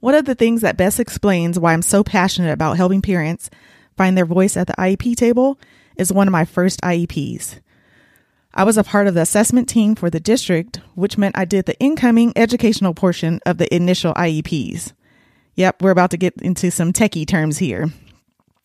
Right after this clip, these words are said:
And then helped to write the present levels and goals from the data.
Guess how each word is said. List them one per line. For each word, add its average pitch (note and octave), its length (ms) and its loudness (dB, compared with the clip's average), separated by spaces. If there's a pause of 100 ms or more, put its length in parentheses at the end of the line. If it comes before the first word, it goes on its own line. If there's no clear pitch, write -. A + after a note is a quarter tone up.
(240)
And G3+ 160 0
then C4+ 140 4
helped A#3+ 240 2
to F#3 100 -2
write F3+ 240 0
the F3+ 80 -2
present A3 340 -4
levels F3 460 -2 (580)
and C4 240 2
goals F#3 360 4
from F3 180 0
the A3 80 2
data. C4 420 2